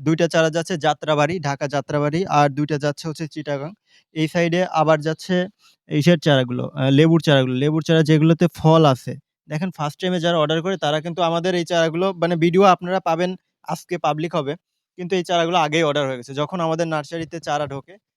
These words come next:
তার আগেই এগুলোর অর্ডার হয়ে যায়। আবার এই সাইডে নতুন ফুলের চারা আপনারা দেখতে পাচ্ছেন, এই সাইডে প্রচুর পরিমাণে গোলাপের চারা আসছে। গোলাপের চারা এখানে বেশ কয়েকটা কালার রয়েছে, লাল,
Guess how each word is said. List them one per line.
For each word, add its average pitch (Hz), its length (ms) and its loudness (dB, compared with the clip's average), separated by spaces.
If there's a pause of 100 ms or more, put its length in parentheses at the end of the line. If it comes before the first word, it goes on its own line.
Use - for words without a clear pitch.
(120)
তার 156 120 -8
আগেই 156 300 -4
এগুলোর 151 240 -8
অর্ডার 131 260 -6
হয়ে 120 180 -14
যায়। - 140 -20 (360)
আবার 147 200 -2
এই 165 100 -4
সাইডে 185 260 -6
নতুন 165 340 -6
ফুলের 165 320 -6
চারা 156 200 -6
আপনারা 151 200 -8
দেখতে 147 240 -14
পাচ্ছেন, 156 240 -12
এই 156 80 -6
সাইডে 156 220 -16
প্রচুর 160 340 -14
পরিমাণে 147 300 -10
গোলাপের 143 340 -4
চারা 131 220 -4
আসছে। 147 320 -10 (460)
গোলাপের 160 300 0
চারা 165 220 -2
এখানে 165 220 2
বেশ 156 220 2
কয়েকটা 170 300 -2
কালার 147 220 2
রয়েছে, 147 340 2
লাল, 139 520 2